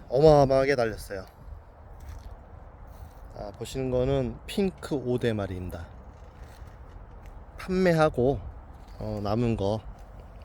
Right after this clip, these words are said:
비실비실한 거 심어서 삼 년 만에 이렇게 꽃대 피었어요. 아,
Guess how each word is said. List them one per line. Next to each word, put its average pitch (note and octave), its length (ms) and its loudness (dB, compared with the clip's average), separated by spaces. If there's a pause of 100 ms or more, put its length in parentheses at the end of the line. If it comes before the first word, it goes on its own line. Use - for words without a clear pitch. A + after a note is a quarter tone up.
(180)
비실비실한 G#2+ 920 -2
거 B2 220 0 (720)
심어서 B2+ 440 -4
삼 D#3+ 320 -6
년 C#3+ 180 -2
만에 C3 460 -4
이렇게 G#2+ 260 -10
꽃대 - 420 -12
피었어요. - 440 -16 (180)
아, F2 300 -12